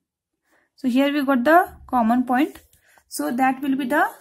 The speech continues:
second point. So first point is C and second point you can name anything. So I'll name this as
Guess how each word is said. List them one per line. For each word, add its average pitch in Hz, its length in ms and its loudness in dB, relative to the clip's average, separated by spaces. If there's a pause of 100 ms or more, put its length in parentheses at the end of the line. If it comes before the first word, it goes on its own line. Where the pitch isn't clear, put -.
(120)
second 233 360 -4
point. 196 220 -10
So 240 160 -10
first 254 320 -6
point 254 240 -2
is 269 160 -2
C 381 200 -2 (480)
and 233 280 -4
second 240 300 -6
point 262 200 0
you 262 80 -6
can 240 200 -2
name 269 200 -2
anything. 269 420 -4
So 269 140 -8
I'll 254 160 0
name 247 180 0
this 262 160 -2
as - 260 0